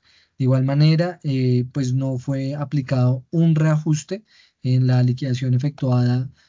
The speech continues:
por parte de la aseguradora, a pesar de que estuviera pactado en las condiciones del contrato. Y es que tengas en cuenta que efectivamente, como lo señalaba el Ministerio Público,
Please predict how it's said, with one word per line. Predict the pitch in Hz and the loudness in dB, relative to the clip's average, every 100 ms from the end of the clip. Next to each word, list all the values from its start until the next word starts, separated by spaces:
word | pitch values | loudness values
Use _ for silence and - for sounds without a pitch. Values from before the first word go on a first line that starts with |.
| _ _ _ | _ _ _
por | - 165 | -2 -2
parte | 156 156 151 156 | 0 0 0 0
de | 151 147 147 147 147 151 - _ | 2 2 2 2 0 -2 -6 _
la | 151 | -2
aseguradora, | 147 151 151 147 147 156 | 0 2 2 2 0 -2
a | 151 147 | -4 -2
pesar | 143 127 143 135 | -4 -4 -4 -4
de | 131 139 147 170 175 | -6 -8 -8 -12 -12
que | 147 135 | -8 -6
estuviera | 127 139 127 | -6 -4 -2
pactado | 117 139 131 127 | -2 -4 -4 -2
en | 120 | 0
las | 123 123 | -2 -4
condiciones | 135 131 123 123 113 117 - _ _ _ - | -4 -4 -2 0 0 -4 -8 _ _ _ -8
del | 120 123 131 120 | -4 2 4 2
contrato. | 135 131 131 165 - - _ _ _ - | 2 -2 2 0 -2 -8 _ _ _ -4
Y | 147 | -2
es | 143 | 0
que | 156 | -2
tengas | 170 170 | 0 -2
en | 190 170 | -4 -4
cuenta | 151 139 127 143 | -2 -2 -2 -4
que | 143 | -4
efectivamente, | 147 127 139 131 131 131 127 | -4 -4 -4 -2 0 -2 -6
como | 135 143 | -6 -4
lo | 139 | -4
señalaba | 131 139 135 123 117 117 117 123 | -2 0 2 0 0 -2 -4 -4
el | 156 143 | -2 -2
Ministerio | 131 127 127 123 | -2 -2 -2 0
Público, | 127 151 143 147 175 | 2 2 2 -2 -4